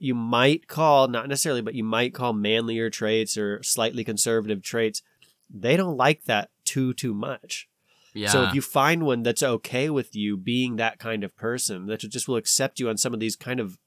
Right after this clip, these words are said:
Speaker 1: non sequitur things that are non sequiturs, but a huge problem, apparently.
Speaker 2: Apparently, yeah.
Speaker 1: It, you know, then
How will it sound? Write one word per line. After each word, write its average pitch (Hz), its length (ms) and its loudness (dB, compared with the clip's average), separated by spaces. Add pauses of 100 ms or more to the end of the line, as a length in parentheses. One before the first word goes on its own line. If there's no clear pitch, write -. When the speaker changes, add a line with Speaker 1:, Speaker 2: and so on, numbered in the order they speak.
(160)
Speaker 1:
non 110 720 -2 (1000)
sequitur 113 720 0
things 117 540 0
that 104 140 0
are 107 300 -4 (160)
non 123 260 2
sequiturs, 113 460 2
but 110 120 0
a 104 40 0
huge 127 300 0
problem, 123 440 2
apparently. 95 520 -10
Speaker 2:
Apparently, 92 560 -4
yeah. 98 340 0 (120)
Speaker 1:
It, 131 200 0
you 135 140 4
know, 117 240 2
then 120 460 0